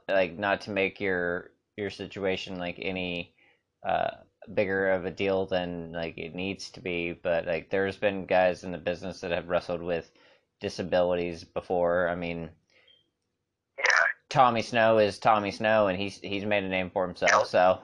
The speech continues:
Speaker 1: <laughs>
Speaker 2: He
Speaker 1: I mean, the guy wrestled with it,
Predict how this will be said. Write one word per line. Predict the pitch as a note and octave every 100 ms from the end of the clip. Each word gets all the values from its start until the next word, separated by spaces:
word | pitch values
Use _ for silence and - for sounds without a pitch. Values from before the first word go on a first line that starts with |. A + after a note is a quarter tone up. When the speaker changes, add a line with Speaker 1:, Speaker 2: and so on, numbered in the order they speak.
| -
Speaker 1:
<laughs> | C#3 G2+ - - - - - -
Speaker 2:
He | - - _ _ - - F3+ F#3 - _ _ _ _ _ _ _ _ _ _ _ _ _ _
Speaker 1:
I | G2
mean, | G#2+ G#2 G2+
the | G2
guy | G#2 A2
wrestled | G#2+ A2 A#2 G2+
with | G#2+
it, | A2+